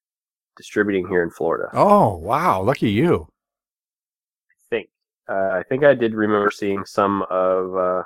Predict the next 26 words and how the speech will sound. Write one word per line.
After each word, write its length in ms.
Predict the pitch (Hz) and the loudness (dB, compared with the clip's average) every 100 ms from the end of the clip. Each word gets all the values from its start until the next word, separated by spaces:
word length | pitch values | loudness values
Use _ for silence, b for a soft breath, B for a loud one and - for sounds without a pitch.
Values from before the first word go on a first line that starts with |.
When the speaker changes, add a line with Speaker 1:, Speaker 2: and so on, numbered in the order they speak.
| - | -8
Speaker 1:
some 120 | - | -6
of 60 | 101 | 0
my 80 | 98 | 0
friends 300 | - 95 90 | 2 -2 0
checking 320 | - 101 98 | 0 2 2
in 120 | 95 | -4
some 220 | - 95 | -4 -6
beers 360 | 90 95 92 87 | -6 -4 -2 -2
around 360 | 90 87 85 85 - | -2 -2 -2 -6 -10
here 300 | 87 87 - b b b _ - | -6 -4 -6 b b b _ -6
for 160 | 90 - | -4 0
Allagash. 560 | 85 85 90 82 78 - | 2 0 -2 -6 -8 -8
It 180 | 113 | -4
was, 180 | 117 113 | -2 -4
I 140 | 98 113 | -2 0
know 180 | 131 | 2
it's 140 | 143 147 | 0 0
definitely 380 | 120 113 117 104 | -2 0 -2 -2
a 40 | |
main 280 | 104 98 92 | -4 -6 -6
brewery, 360 | 98 95 90 90 | -6 -4 -4 -4
and 80 | |
I 60 | 90 | -6
think 220 | - 104 | -8 -8
it 80 | 98 | -6
was 160 | 85 | -8